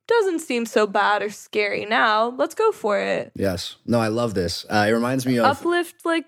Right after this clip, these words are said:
Speaker 2: of Kamala.
Speaker 1: the community. Ah!
Speaker 2: It reminds me of
Speaker 1: <laughs>
Speaker 2: Kamala.
Speaker 1: Really?
Speaker 2: It really does, because
Speaker 1: <laughs>
Speaker 2: and, and I don't even wanna have any conversation about politics, but I loved during the inauguration when, like, they were showing Kamala and they were showing, like,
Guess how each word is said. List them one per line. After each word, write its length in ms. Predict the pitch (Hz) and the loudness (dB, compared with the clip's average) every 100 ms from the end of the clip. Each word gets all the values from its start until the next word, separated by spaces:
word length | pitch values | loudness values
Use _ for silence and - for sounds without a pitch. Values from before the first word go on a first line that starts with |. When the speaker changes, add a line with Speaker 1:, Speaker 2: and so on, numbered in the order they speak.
| - | -10
Speaker 2:
of 160 | 117 | -8
Kamala. 240 | - 131 123 | -2 0 2
Speaker 1:
the 60 | |
community. 500 | 92 359 427 226 214 | 0 0 -2 -2 -2
Ah! 140 | - 269 640 605 679 679 | 2 2 4 2 2 2
Speaker 2:
It 140 | 622 | 4
reminds 280 | 147 - 151 | 4 2 2
me 80 | - | 2
of 60 | |
Speaker 1:
<laughs> 60 | - | 2
Speaker 2:
Kamala. 260 | - - | 2 4
Speaker 1:
Really? 560 | 415 466 571 480 440 440 | 2 2 2 2 2 2
Speaker 2:
It 40 | |
really 220 | 135 151 - | 4 2 4
does, 320 | 131 117 - | 2 0 -2
because 360 | 117 127 117 - - 381 | 0 2 2 0 0 -2
Speaker 1:
<laughs> 200 | - 127 | -2 2
Speaker 2:
and, 260 | 123 123 113 | 2 2 0
and 200 | 123 127 | 0 2
I 60 | |
don't 160 | 139 123 | 2 2
even 200 | 117 107 | 0 0
wanna 160 | 107 | 0
have 160 | 101 98 | 0 0
any 140 | 107 | -2
conversation 440 | 98 98 92 87 92 | -2 -2 -2 -2 -2
about 100 | 82 | 0
politics, 420 | 90 85 82 85 | 0 0 -4 -8
but 340 | 87 123 104 90 - | -2 0 0 -4 -6
I 140 | - 113 | -2 0
loved 580 | 110 123 123 113 107 | 2 2 2 -2 -4
during 180 | - 110 | -2 0
the 80 | 104 | 2
inauguration 840 | 101 101 92 95 95 - 92 90 | 0 0 -2 -2 -2 -2 -2 -2
when, 320 | 92 92 90 90 | -2 -2 0 0
like, 220 | 87 87 | -2 -2
they 80 | 95 | -2
were 100 | 90 | 0
showing 440 | - 107 98 90 | 2 2 0 -4
Kamala 440 | - 101 92 90 85 | -2 0 2 0 0
and 120 | 90 | -2
they 60 | 92 | -2
were 80 | |
showing, 260 | 90 101 95 | -2 -2 0
like, 240 | 87 85 | -2 -4